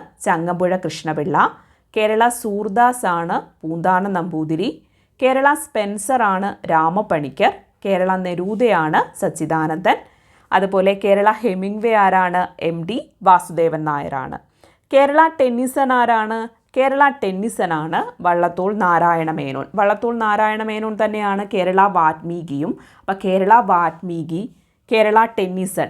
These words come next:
ഇത് രണ്ടും ആരാണ്? വള്ളത്തോൾ നാരായണ മേനോനാണ്. കേരള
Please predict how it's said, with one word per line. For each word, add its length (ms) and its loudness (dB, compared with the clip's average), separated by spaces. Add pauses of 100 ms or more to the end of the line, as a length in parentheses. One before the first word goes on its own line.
(120)
ഇത് 160 -6
രണ്ടും 340 0
ആരാണ്? 380 0 (260)
വള്ളത്തോൾ 520 0 (220)
നാരായണ 480 4 (100)
മേനോനാണ്. 560 -2 (2000)
കേരള 340 4